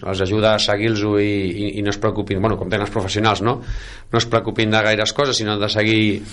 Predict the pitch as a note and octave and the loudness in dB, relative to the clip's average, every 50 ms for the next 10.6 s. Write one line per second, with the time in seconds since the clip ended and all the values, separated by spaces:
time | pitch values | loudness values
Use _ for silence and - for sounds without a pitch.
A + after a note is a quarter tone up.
0 | - - - - - - - - - G2+ F#2 G#2+ G#2 G2+ G2 F#2+ F#2 E2+ D#2 - | -16 -16 -12 -4 0 0 0 2 0 0 2 2 2 2 2 0 -2 -2 -4 -4
1 | G2+ F#2 G#2+ G2+ F#2 A#2 C#3+ D3+ C3 G2 G2 F2+ F2+ F2+ F2+ F2+ G2+ F#2+ F#2+ F#2+ | 0 0 2 2 4 4 2 2 2 0 -2 -2 -2 -4 -4 -2 0 0 0 2
2 | G#2+ G#2 - C#3+ C#3+ D#3 F3+ G3 - - - - - - - - - B2 A#2 A2 | 0 0 0 2 2 2 0 -2 -4 -10 -18 -18 -20 -18 -6 0 0 2 2 2
3 | A#2 A#2+ A#2 A#2 A#2 B2 C3+ C#3 C#3+ C3 A#2+ A2+ G#2+ C3 B2+ B2+ B2 B2+ C3 B2+ | 0 0 0 2 2 2 2 2 2 2 2 0 0 0 -2 -2 0 0 2 2
4 | B2 B2 B2 A#2+ A#2+ A#2+ A#2+ A#2+ A#2 A#2 A2 G2+ D2+ - - - - - - - | 2 2 2 2 2 2 2 4 4 2 2 0 -4 -8 -12 -14 -12 -8 -4 -2
5 | A#2 A2+ - B2 G2+ B2 B2 B2+ B2 A2+ - B2+ C3 C3 B2+ C3 C3 C#3 D#3 - | 0 2 0 0 2 2 2 2 2 2 2 4 4 4 4 2 2 0 -2 -4
6 | - - - - - - A2+ A2+ A2+ A2+ A2+ A2+ A2+ G#2+ G#2+ A2 A2+ A#2 A2+ - | -8 -20 -20 -10 -4 -2 0 2 2 4 4 4 2 2 2 2 2 0 0 -2
7 | - - - - - A2 G2+ F#2+ G2+ G#2+ B2 A#2+ G#2+ A#2 A#2+ B2 B2 B2 B2 A#2+ | -6 -8 -10 -10 -6 -2 -2 0 2 2 2 2 4 4 4 4 2 2 0 -4
8 | A2 F#2 A2 G#2+ G#2+ G#2+ A2+ G#2+ G2+ G#2+ G2 - A2 B2 C3 B2+ B2 A#2 A2+ G#2 | -8 -4 -4 -4 -2 0 -2 0 0 -2 -2 0 2 2 2 2 2 0 -2 -2
9 | A2 G#2 G#2+ G#2+ G#2+ G#2+ G2+ G2 G2+ A#2 A#2 F#2+ F#2 F#2+ G2 G2 G2+ G2+ G2+ - | -2 0 0 2 2 2 2 2 2 2 0 0 -2 0 2 2 2 0 -2 -6
10 | G#2 G#2 G#2+ G#2+ G#2 G2+ G#2 A#2+ A#2+ A#2 B2 D3 | -4 -2 0 0 0 2 2 2 0 0 -2 -4